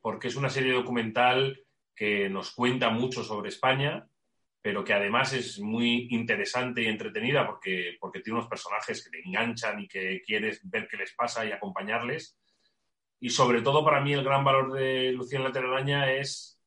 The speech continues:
eh, el, los huecos que está encontrando el periodismo en crisis, ¿no? Y creo que las series documentales, cuando están lideradas por periodistas, y en, en el equipo hay muchos periodistas, en este equipo lo, lo hay,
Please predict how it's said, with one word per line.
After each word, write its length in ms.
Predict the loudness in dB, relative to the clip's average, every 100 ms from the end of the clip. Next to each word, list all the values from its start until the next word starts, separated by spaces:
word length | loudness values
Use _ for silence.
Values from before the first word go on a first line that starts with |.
| _ _ _ -6
eh, 420 | 0 2 0 -2
el, 220 | 2 4 4 2 0 -4 0
los 200 | 2 2
huecos 500 | 4 4 4 0 -2
que 80 |
está 160 | -2 0
encontrando 480 | 0 0 2 2 2
el 100 | 2
periodismo 760 | 0 0 -2 -2 -2 -2 -4 -8
en 100 | -10
crisis, 460 | -6 -6 -8 -14
¿no? 240 | -16 -16 _ _ _ _
Y 100 | -12
creo 160 | 0 2
que 80 | 4
las 140 | 4
series 200 | 4 4
documentales, 960 | 2 2 0 2 2 4 2 0 -8 _ _ _
cuando 240 | 0 0
están 260 | 0 0 4
lideradas 460 | 6 6 6 4 2
por 160 | -4
periodistas, 800 | 0 0 0 0 2 2 2 -2
y 100 | -4
en, 260 | -4 -6 -8
en 140 | -6
el 60 | -4
equipo 260 | -4 -2 -2
hay 60 |
muchos 220 | -2 -4
periodistas, 380 | -8 -4 -4 -4
en 80 | -8
este 160 | -10 -12
equipo 580 | -12 -6 -4 -4 -4
lo, 260 | -6 -6 -6
lo 220 | 0 2
hay, 240 | 2 -2